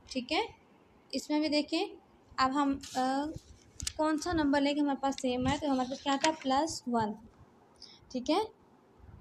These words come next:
प्लस वन हमारे पास, X minus three जी अंदर हमारे पास आ गया। अब दोनों में common है, वो, अ,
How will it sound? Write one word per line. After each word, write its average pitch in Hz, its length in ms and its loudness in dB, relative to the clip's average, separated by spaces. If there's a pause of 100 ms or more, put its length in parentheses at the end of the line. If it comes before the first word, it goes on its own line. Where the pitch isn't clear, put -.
(840)
प्लस 285 320 0
वन 302 200 4
हमारे 330 260 4
पास, 330 320 0 (420)
X 277 260 -2
minus 277 420 2
three 277 180 4
जी 285 260 -2 (220)
अंदर 240 220 0
हमारे 233 280 0
पास 240 300 -2
आ 247 60 2
गया। 254 120 -2
अब 233 80 -4
दोनों 247 260 2
में 294 140 2
common 277 380 2
है, 349 140 -2 (400)
वो, 269 100 2
अ, 262 120 2